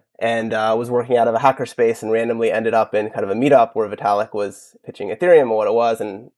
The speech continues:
randomly just happened to sit in, in that and, like, didn't understand anything that he was talking about, but thought it sounded super interesting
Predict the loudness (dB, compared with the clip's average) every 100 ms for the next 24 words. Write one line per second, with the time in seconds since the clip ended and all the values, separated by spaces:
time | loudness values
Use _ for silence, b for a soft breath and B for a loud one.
0 | _ -4 -2 0 -2 -4 -8 -14 -8 -6
1 | -6 -6 -4 -4 -6 -10 -6 0 2 2
2 | 0 -8 -6 -6 -4 -4 -4 -4 -6 -14
3 | _ _ 2 2 4 2 2 0 -2 0
4 | 2 4 4 2 -2 -6 _ _ 0 0
5 | 0 0 2 0 -4 -10 -6 -6 -6 -2
6 | -2 -4